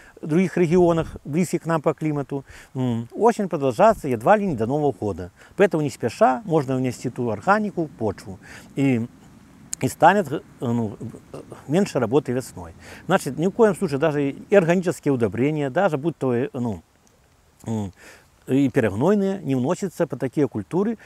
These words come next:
как зеленые. И у-, ни укроп, ни салат не любят, э, не любят удобрений, э, органических. Они тоже начинают расти плохо. Учтите этот факт.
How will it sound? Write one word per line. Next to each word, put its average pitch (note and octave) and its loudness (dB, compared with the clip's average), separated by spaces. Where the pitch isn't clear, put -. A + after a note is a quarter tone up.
как D3+ 2
зеленые. A2+ -2
И G3+ 0
у-, F3+ 2
ни F3 0
укроп, D#3 2
ни D#3+ -2
салат A#2+ 0
не A#2+ -4
любят, E3 -4
э, B2 -4
не A#2 -2
любят D#3+ -2
удобрений, A2 -2
э, F#3 -10
органических. A2+ -6
Они C#3+ -2
тоже F#3 2
начинают D3 -4
расти C3+ -8
плохо. G2+ -8
Учтите D#3+ -6
этот C3+ -2
факт. - -10